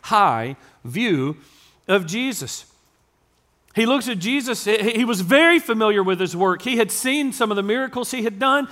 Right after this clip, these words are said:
He had heard the way that Jesus taught, and he looks at Jesus and says, "Hey man, I dig what you're doing." I don't know if people say "I dig it" anymore, but, but we're gonna bring it back. He says, "I see what you're doing.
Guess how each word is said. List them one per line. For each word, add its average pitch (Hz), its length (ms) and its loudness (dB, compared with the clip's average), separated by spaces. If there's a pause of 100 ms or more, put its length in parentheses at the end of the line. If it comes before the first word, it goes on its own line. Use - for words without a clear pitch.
(180)
He 240 140 0
had 190 100 6
heard 269 400 2 (260)
the 208 120 0
way 233 120 6
that 220 120 -2
Jesus 208 460 -4
taught, 269 280 8
and 226 80 -8
he 214 60 -2
looks 254 260 -2
at 202 100 -6
Jesus 285 460 -4
and 220 100 -8
says, 240 320 2 (280)
"Hey 285 180 4
man, 285 340 4 (220)
I 254 160 8
dig 262 260 -6
what 285 220 -2
you're 285 80 -2
doing." 185 320 2 (160)
I 185 100 6
don't 226 100 0
know 220 80 0
if - 80 -8
people 196 180 -6
say 208 180 0
"I 185 120 6
dig 208 180 -2
it" 202 80 -2
anymore, 202 340 2
but, 175 260 -4
but 180 280 -6
we're 202 160 0
gonna 202 140 2
bring 190 180 2
it 170 100 -2
back. 208 320 4 (280)
He 240 100 0
says, 226 180 0
"I 233 80 6
see 294 320 2
what 277 260 0
you're 247 100 -2
doing. 202 420 -2